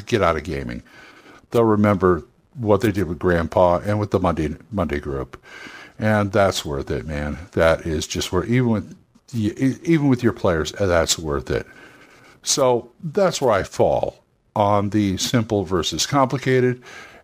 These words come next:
and it works for me. So what's your opinion on this? You can drop me an email.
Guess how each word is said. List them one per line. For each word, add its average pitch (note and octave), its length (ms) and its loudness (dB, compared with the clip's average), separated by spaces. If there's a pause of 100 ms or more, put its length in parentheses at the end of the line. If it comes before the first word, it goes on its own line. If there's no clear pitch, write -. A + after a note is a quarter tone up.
(180)
and C3+ 600 2 (340)
it C#3+ 140 0
works F3 320 0
for F#3 140 0
me. F#3+ 320 0 (100)
So A#2+ 640 2 (640)
what's F3+ 460 -2
your G3 100 2
opinion B2 380 2
on F2+ 180 0
this? E2+ 260 -2
You D#3+ 60 0
can E3+ 160 0
drop C3 300 2
me A2+ 200 2
an G#2+ 120 0
email. G#2+ 640 2